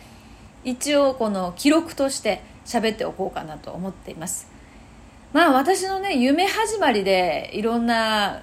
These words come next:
展開っていうのは、去年作ったジェーケーノート、オリジナルノートがあって、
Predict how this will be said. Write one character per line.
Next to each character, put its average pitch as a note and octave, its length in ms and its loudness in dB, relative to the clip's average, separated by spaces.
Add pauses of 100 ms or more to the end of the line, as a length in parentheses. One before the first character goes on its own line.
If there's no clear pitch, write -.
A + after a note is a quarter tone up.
(120)
展 A3+ 260 0
開 G#3+ 260 4
っ G#3+ 40 -8
て - 160 -10
い - 60 -6
う D#3+ 60 -12
の - 120 -14
は、 C#3 200 -10 (680)
去 F#4 160 2
年 A#3+ 240 4
作 - 220 -6
っ - 20 -2
た F3 240 -6
ジ A3 140 0
ェ D4 80 6
ー D4 80 -6
ケ C#4+ 160 2
ー - 20 2
ノ C4+ 140 2
ー - 40 -8
ト、 - 220 -8
オ G#3 80 0
リ C4 100 0
ジ B3+ 120 0
ナ C4+ 100 2
ル C4 60 2
ノ B3+ 160 2
ー - 20 -6
ト E3+ 80 -4
が C#3 120 -4
あ - 20 -4
っ D3+ 80 -6
て、 - 240 -10